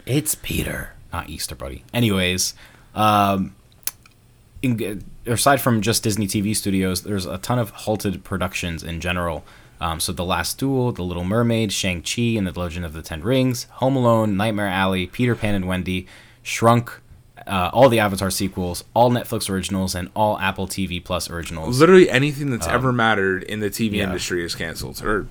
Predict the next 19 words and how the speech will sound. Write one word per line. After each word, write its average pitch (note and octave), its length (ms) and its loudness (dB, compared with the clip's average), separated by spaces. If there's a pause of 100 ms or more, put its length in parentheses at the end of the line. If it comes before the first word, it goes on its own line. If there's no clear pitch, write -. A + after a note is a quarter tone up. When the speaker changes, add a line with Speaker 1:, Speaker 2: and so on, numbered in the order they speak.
Speaker 1:
All G#2+ 220 0
been G2 140 -6
halted. G2+ 200 -4
Speaker 2:
delayed, F#2 300 -4
halted, F#2+ 560 -6
whatever. E2+ 380 -14 (600)
Speaker 1:
And, G2+ 360 2
uh, E2+ 420 0 (140)
A B2+ 100 2
M A#2+ 100 4
C G#2+ 540 -2
obviously G2+ 400 -2
is F#2+ 80 -2
all G2 160 -2
closed. G2 420 -2
Regal G#2 300 0
is G2 80 -4
all F#2+ 220 -2
closed. F#2+ 500 -4